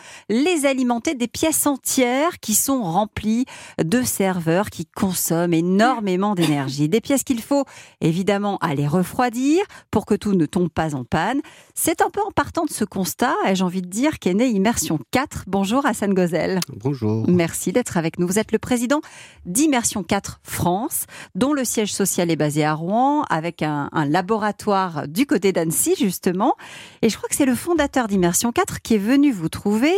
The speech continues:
Speaker 1: avec cette problématique des data centers. C'est sur la planète, hein, on peut le dire, ce qui consomme le plus d'énergie, ce qui est le plus énergivore.
Speaker 2: Exactement. Aujourd'hui, les data centers consomment, euh,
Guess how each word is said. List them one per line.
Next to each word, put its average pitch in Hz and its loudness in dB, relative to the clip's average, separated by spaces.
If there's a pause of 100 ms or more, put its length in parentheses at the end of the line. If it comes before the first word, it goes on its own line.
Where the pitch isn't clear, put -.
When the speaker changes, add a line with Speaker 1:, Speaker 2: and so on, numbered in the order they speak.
(140)
Speaker 1:
avec 202 -2
cette - -4
problématique 240 -2
des 220 0 (380)
data 220 0
centers. 180 0 (280)
C'est - 0
sur - -2
la 214 2
planète, 202 0
hein, 208 2
on 185 0
peut 180 0
le 180 0
dire, 226 0
ce - -2
qui 202 -4
consomme 254 0
le 226 -2
plus - -6
d'énergie, 190 0
ce - -6
qui - -2
est - 2
le 180 0
plus 226 -2
énergivore. 147 -2 (680)
Speaker 2:
Exactement. 117 -4
Aujourd'hui, 104 0
les 110 2
data 113 0
centers 135 -2
consomment, 135 -2
euh, 101 0